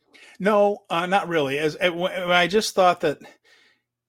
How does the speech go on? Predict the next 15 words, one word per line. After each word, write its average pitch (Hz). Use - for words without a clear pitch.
they 165
aren't 170
going 175
to 156
have 151
Fujita 139
go 139
over 131
these 135
three 131
guys 123
in 135
this 135
situation 123
here. 117